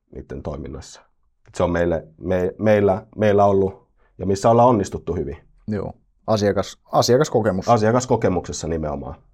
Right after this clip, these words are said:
Speaker 1: Ja sitten toinen, toinen tärkeä asia on meillä ollut ainakin, että yhteistyö. Me ollaan, meillä on ollut aina tavoitteena sille kuvainnollisesti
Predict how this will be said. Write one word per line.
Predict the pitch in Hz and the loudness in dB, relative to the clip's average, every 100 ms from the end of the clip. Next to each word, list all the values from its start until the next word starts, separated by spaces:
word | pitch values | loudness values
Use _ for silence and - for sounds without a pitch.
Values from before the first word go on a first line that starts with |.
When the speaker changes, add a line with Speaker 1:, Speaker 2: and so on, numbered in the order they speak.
| _ _ _ _ _ _ - | _ _ _ _ _ _ -12
Speaker 1:
Ja | 85 82 - _ _ _ | -8 -8 -12 _ _ _
sitten | - 90 85 | -6 -6 -8
toinen, | - 98 95 85 - | -2 0 0 -2 0
toinen | 120 117 110 | 2 4 4
tärkeä | 104 101 101 | 2 2 0
asia | 95 98 | 2 2
on | 95 92 - 98 | 2 0 -4 0
meillä | 95 90 | 2 2
ollut | 87 87 | 0 0
ainakin, | 85 87 90 | -2 -4 -6
että | 85 90 82 - _ _ | -4 -2 -4 -4 _ _
yhteistyö. | 101 - 87 80 - 71 - _ _ _ _ _ _ | -6 -2 -4 -4 -6 -10 -10 _ _ _ _ _ _
Me | 76 | -6
ollaan, | 73 76 78 - _ _ _ | -4 0 -2 -4 _ _ _
meillä | 85 82 80 | -4 -2 -4
on | 78 - _ | -6 -14 _
ollut | 87 90 | -6 0
aina | 92 90 | 2 2
tavoitteena | - 98 92 - 87 82 78 - | 0 2 2 -2 -4 -4 -8 -14
sille | 98 82 | -8 -8
kuvainnollisesti | 82 101 95 92 90 90 - 80 85 80 | -4 0 2 2 0 -2 -6 -6 -4 -4